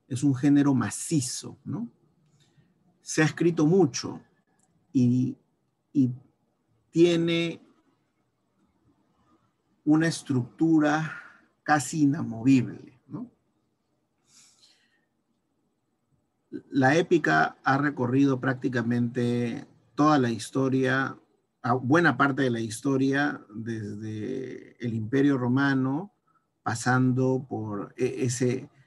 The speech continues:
ese periodo inmenso que llamamos cómodamente Edad Media, ¿no? Hasta llegar a la era moderna, ¿no?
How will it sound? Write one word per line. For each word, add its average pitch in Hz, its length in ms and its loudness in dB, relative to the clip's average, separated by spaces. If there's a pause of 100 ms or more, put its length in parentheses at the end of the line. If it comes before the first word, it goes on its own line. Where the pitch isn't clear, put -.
(220)
ese 127 240 -4
periodo 127 840 2
inmenso 123 880 2
que 110 200 -6
llamamos 131 720 0 (640)
cómodamente 139 960 2
Edad 117 220 0
Media, 131 800 4
¿no? 165 280 -6 (920)
Hasta 139 320 0
llegar 127 360 0
a 127 60 0
la 113 220 -2
era 127 160 -2
moderna, 127 800 0
¿no? 151 340 -6